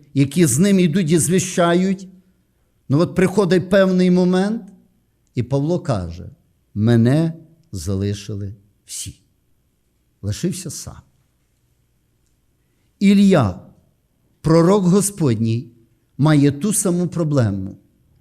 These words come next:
І він її з болем висказує: «Господи, я залишився сам». Чому Ілля і Павло залишились самі?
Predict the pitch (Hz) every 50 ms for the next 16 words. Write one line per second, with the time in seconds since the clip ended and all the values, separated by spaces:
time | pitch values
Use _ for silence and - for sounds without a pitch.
0 | _ _ _ _ _ _ _ _ _ 110 117 120 135 139 139 135 143 151 120 95
1 | 107 104 143 165 170 165 170 160 156 160 160 160 - - - 127 107 104 87 107
2 | 107 104 107 104 101 113 151 170 165 170 - 170 156 143 143 151 143 139 - -
3 | - _ _ _ _ _ _ _ 101 95 90 113 120 135 151 160 160 160 - -
4 | - _ _ _ _ _ - 87 - - 104 98 98 107 117 110 - - 110 101
5 | - - - 120 104 95 117 - _ _ _ - - - - - - 131 - _
6 | _ _ _ _ _ _ _ _ _ _ _ _ _ _ _ _ _ _ _ _
7 | _ _ _ _ _ _ _ _ - _ _ _ _ _ - - 170 190 220 262
8 | 277 262 233 214 208 214 220 220 220 - 196 196 190 175 196 190 180 170 175 185
9 | 208 175 120 160 160 170 180 175 185 202 190 175 180 - - 185 175 180 185 180
10 | 156 - - -